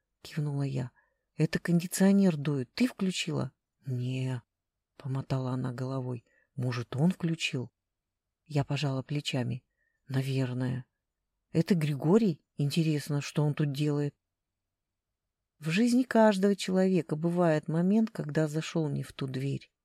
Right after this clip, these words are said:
философски протянула Марина. И я глубокомысленно кивнула. Мужик по-прежнему неподвижно лежал на кровати и не думал исчезать.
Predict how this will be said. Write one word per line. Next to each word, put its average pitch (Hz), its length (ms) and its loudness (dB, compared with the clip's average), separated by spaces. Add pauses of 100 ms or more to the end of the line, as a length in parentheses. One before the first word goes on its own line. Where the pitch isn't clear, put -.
(460)
философски 143 680 -4
протянула 131 600 -6
Марина. 131 440 -6 (800)
И 156 100 -4
я 175 360 4
глубокомысленно 160 880 -2
кивнула. 135 540 -2 (760)
Мужик 175 340 4
по-прежнему 175 640 4
неподвижно 151 640 2
лежал 143 420 -2
на 139 80 -2
кровати 151 540 -2
и 147 200 -2
не 147 160 0
думал 156 360 0
исчезать. 180 560 0